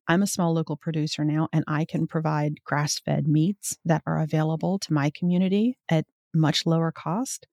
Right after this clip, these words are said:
And then I see other small farmer friends of mine, and they're only getting thirteen cents on the dollar that is paid in the grocery store. There's no reason why farmers should not be making a living wage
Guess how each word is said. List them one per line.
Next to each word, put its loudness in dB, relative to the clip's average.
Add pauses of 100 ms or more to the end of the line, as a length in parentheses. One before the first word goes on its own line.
(100)
And 4
then 2
I 4
see -2
other 2
small 0
farmer 0
friends 2
of 2
mine, 2
and 2
they're 2 (140)
only 4
getting 4
thirteen 0
cents 0
on 2
the 2
dollar -2
that -2
is -4
paid 0
in 2
the 2
grocery 0
store. 0 (180)
There's 2
no 4
reason 2
why 0
farmers 0
should -2
not 0
be 0 (180)
making 2 (120)
a 2
living 4
wage 2